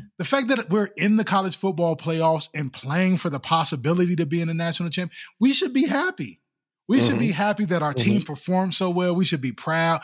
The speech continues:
Speaker 1: Now, don't get me wrong. I'm not the type of fan to yell, like, "I want Ryan Day's head. Fire that nigga. Somebody should be fired." I'm not that kind of fan. Like, I feel like we did good. It sucks that we lost, but I'm proud of everybody that went out there on that field.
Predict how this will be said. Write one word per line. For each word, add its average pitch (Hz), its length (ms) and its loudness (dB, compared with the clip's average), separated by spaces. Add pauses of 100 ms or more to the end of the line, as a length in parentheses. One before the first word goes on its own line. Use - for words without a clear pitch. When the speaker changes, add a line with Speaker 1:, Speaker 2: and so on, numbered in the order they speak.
(200)
Speaker 1:
Now, 185 200 0 (200)
don't 220 160 2
get 277 100 0
me 269 100 0
wrong. 151 260 0
I'm 147 100 -4
not 160 140 -4
the 156 60 -8
type 156 180 -4
of 123 80 -12
fan 147 220 -4
to 127 40 -4
yell, 123 260 -6
like, - 200 -8
"I 151 60 2
want 156 200 -4
Ryan 170 280 0
Day's 160 220 0
head. 170 300 -2
Fire 185 320 -2
that 175 160 -4
nigga. 156 300 -4 (200)
Somebody 190 400 2
should 185 160 2
be 175 100 -2
fired." 165 300 0
I'm 196 160 2
not 180 200 2
that 127 180 -8
kind 101 160 -16
of - 80 -20
fan. 92 200 -20 (100)
Like, 107 120 -16
I 139 80 0
feel - 160 -2
like 139 140 -2
we 139 140 -2
did 123 260 -6
good. 147 400 0 (300)
It 120 80 -6
sucks - 340 0
that 160 140 -6
we 143 120 -2
lost, 143 480 0
but 127 120 -6
I'm 190 180 4
proud 165 300 0
of 135 100 -8
everybody 135 440 -4
that 123 120 -6
went 123 160 -8
out 123 160 -8
there 123 120 -12
on 123 100 -10
that 110 160 -14
field. 120 320 -12